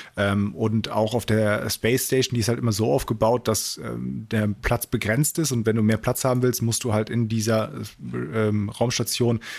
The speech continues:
das, äh, den nächsten Bereich aufmachen, aber in dem nächsten Bereich kann auch irgendwas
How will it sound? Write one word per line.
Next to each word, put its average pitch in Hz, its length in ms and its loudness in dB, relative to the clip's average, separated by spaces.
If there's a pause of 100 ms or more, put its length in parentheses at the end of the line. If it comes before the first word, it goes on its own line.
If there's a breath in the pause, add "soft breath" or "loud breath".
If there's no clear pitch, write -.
(120)
das, - 320 -2
äh, 110 220 -8
den 104 180 2
nächsten 117 320 0
Bereich 110 440 2
aufmachen, 107 440 2
aber 113 240 -2
in 127 240 0
dem 113 240 2
nächsten 117 400 0
Bereich 107 480 0
kann - 320 -2
auch 117 260 -2
irgendwas 110 600 0